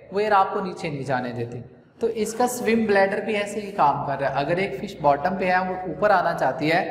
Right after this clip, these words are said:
तो वो अपने स्विम ब्लैडर के अंदर गैसेस को फिल करेगी। जैसे गैसेस फिल, फिल होंगी,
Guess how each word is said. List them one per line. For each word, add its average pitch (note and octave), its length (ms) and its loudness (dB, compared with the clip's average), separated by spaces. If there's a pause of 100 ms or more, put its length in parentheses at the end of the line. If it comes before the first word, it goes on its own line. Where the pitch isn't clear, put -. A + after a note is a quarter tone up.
(400)
तो G#3+ 60 -6
वो G3+ 80 6
अपने G#3 240 4
स्विम G#3 320 -4
ब्लैडर G3+ 340 2
के G3+ 120 -4
अंदर F#3+ 200 -2
गैसेस E3+ 400 -2
को - 100 -8
फिल F3+ 240 -6
करेगी। B2 420 -4
जैसे C#3+ 300 0
गैसेस F#3+ 360 0
फिल, F#3+ 560 -8
फिल F#3+ 160 -2
होंगी, E3 320 0